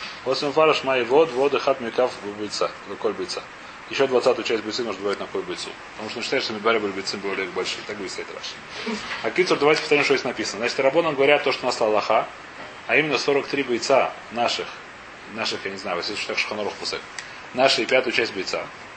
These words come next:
И это объём, который нужен, чтобы доверять хала. Как это хешбон получился, мы сказали, он очень простой хешбон. Потому что написано Асирита Ифа, мы знаем, сколько в Ифе бойцим,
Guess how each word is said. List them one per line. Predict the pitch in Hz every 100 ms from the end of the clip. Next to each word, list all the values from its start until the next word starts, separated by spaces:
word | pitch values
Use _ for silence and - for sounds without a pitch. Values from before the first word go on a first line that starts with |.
| - -
И |
это | 143 143
объём, | 123 151 170 190
который | 135 139 135
нужен, | 151
чтобы | - 127
доверять | 120 127
хала. | - 92 78 - -
Как | 147
это | 147 139
хешбон | 120 127 117 143
получился, | 135 - 156 127
мы |
сказали, | 120 127 131 117
он | 107
очень | 107 104
простой | 107 - 95
хешбон. | 98 78 67 - - - -
Потому | 107
что | -
написано | 120 135 -
Асирита | 127 135 156
Ифа, | 160 208
мы | 175
знаем, | 156 151
сколько | - 139 127 104 101 110
в | 117
Ифе | - 143
бойцим, | 123 131 - 196